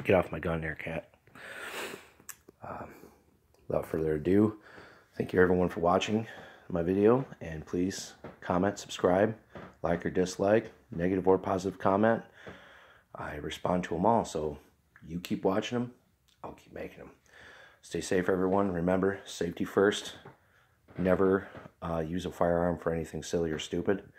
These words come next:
It's strictly for sport, hunting, or self-defense. Never should be used for assaulting people or taking people down for any such purpose.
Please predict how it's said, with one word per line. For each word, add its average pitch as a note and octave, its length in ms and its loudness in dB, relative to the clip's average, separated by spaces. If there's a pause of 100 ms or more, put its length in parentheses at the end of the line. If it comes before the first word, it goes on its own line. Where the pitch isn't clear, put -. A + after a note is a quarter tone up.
(260)
It's - 160 -10
strictly F2 360 -4
for D#2 320 -2
sport, G#2+ 480 0 (1000)
hunting, G#2 460 0 (220)
or - 80 -10
self-defense. - 800 -8
Never E2 340 -4
should - 200 -10
be D#2 80 -6
used D2+ 280 -6
for C#2+ 420 -8 (540)
assaulting D2+ 440 -6
people D2+ 280 -6
or C#2 140 -6
taking D#2+ 280 -6
people D#2+ 220 -10
down D2 260 -8
for D2+ 140 -6
any C#2+ 120 -8
such - 260 -12
purpose. - 460 -4